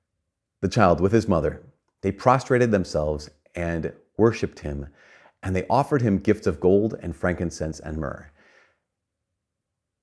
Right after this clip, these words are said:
This is the only thing that can actually free our hearts. This is the only thing that can, that can undo the mercenary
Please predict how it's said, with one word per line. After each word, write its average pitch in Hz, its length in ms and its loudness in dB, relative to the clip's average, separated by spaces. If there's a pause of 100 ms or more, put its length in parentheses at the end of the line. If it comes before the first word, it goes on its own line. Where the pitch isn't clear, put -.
(580)
This 127 140 2
is 127 80 4
the 107 100 6
only 104 220 4
thing 90 260 -2
that 80 140 -6
can 82 120 -6
actually 80 300 -6
free 85 180 -2
our 78 100 2
hearts. 78 220 -2
This 101 100 2
is 95 60 -6
the 104 80 8
only 107 180 8
thing 78 400 -6 (360)
that 87 180 0
can, 82 300 -2
that 87 140 0
can 82 220 -4 (460)
undo 120 360 6
the 101 120 6
mercenary 90 680 0